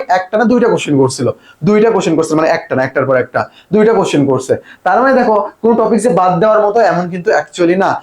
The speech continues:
আহ, তোমার দেখে মনে হচ্ছে আর্টিকেল, এটা আবার পড়া লাগবে নাকি? সেই ক্লাস, আহ, থ্রি, ফোর, ফাইভ থেকে পড়তেছি, এখন আবার কি পড়বো এটা নিয়ে? এ এন দিকেই তো আর্টিকেল বল। ভাই, এর মধ্যে আরো অনেক কিছু রয়েছে।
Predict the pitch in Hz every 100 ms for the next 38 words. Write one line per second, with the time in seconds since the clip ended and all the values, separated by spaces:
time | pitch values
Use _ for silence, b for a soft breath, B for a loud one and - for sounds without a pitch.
0 | B 160 160 175 185 190 190 175 156 151
1 | 175 175 180 214 202 175 180 175 202 175
2 | 156 - 202 190 180 175 160 151 151 -
3 | 139 139 135 135 135 160 165 151 151 143
4 | 160 160 151 151 160 156 143 B B 160
5 | 180 156 151 185 160 147 143 139 143 135
6 | 120 110 b 170 160 151 151 147 160 156
7 | 127 135 123 123 139 139 139 143 147 156
8 | 165 180 226 254 233 196 - 147 131